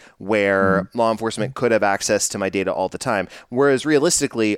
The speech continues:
Speaker 1: all you're doing is just syncing the, the information that's already publicly available to law enforcement at these traffic t-, stops or to government, uh, officials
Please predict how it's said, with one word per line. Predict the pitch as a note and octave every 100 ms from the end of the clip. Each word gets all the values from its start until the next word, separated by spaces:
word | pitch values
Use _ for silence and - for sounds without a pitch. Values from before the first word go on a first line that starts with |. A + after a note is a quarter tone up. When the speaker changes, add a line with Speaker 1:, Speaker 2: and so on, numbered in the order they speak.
| -
Speaker 1:
all | A#2+ C#3
you're | C#3 A#2+
doing | G#2+ C#3 A#2+ G2+ G2
is | G#2 G2+ F2+
just | G#2 G2 - -
syncing | - C3+ A#2+ A#2+ G#2+
the, | A2 G#2 F#2
the | G#2+
information | G#2+ A2 G#2 G#2
that's | G2
already | G#2 A2 A2 G#2
publicly | G#2 F#2+ F#2+ F#2+ E2
available | G#2 G2+ F2 D#2+ D2+ - - - -
to | - C3 A2 F#2
law | G#2+ A2
enforcement | G2 F#2+ F2+ - F2+ E2+ -
at | A2+ G#2 -
these | G2+ G2+ G#2 F#2+
traffic | - F#2 E2+ -
t-, | -
stops | - G2 F2 - - -
or | B2+ C#3 B2+
to | - - C3
government, | G#2+ G#2 G2+ F#2+ F#2 F2+ F#2 -
uh, | G2 F2 -
officials | A2 A2 - F#2+ F2+ E2